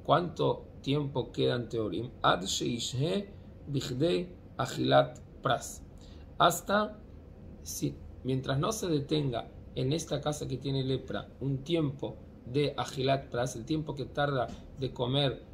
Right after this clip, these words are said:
medio pan, que son aproximadamente, dijimos, entre dos a ocho minutos,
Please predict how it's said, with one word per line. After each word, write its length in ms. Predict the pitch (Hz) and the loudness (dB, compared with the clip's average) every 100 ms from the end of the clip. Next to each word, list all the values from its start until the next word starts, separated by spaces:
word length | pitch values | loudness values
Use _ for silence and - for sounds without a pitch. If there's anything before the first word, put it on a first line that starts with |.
| - - - - | -16 -16 -12 -2
medio 640 | 131 151 135 131 117 - - - | 4 6 6 6 4 0 -8 2
pan, 360 | 117 117 139 - - - - | 2 4 0 -6 -14 -18 -10
que 120 | - 135 | -6 -2
son 300 | 160 151 135 | 2 2 0
aproximadamente, 880 | 135 131 - 139 135 135 143 - 123 | -2 -2 -2 0 2 2 0 -2 -4
dijimos, 360 | 127 139 127 | -2 -4 -4
entre 240 | 117 - 127 | -6 -4 0
dos 220 | 151 139 | 0 2
a 60 | 139 | 0
ocho 240 | 139 120 | 0 -4
minutos, 580 | 95 - - 151 151 | -6 -8 -2 -2 -2